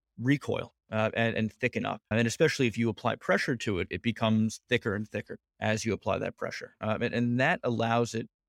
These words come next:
uh, to, in the syringe, be a,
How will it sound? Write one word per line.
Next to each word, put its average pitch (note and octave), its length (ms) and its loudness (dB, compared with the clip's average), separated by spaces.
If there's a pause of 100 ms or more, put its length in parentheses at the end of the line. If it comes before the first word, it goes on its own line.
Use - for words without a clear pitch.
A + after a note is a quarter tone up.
(280)
uh, A#2 140 4 (100)
to, A#2+ 420 2 (340)
in E3+ 180 4
the D3+ 60 4
syringe, B2 800 4
be A2+ 440 4
a, A2 340 4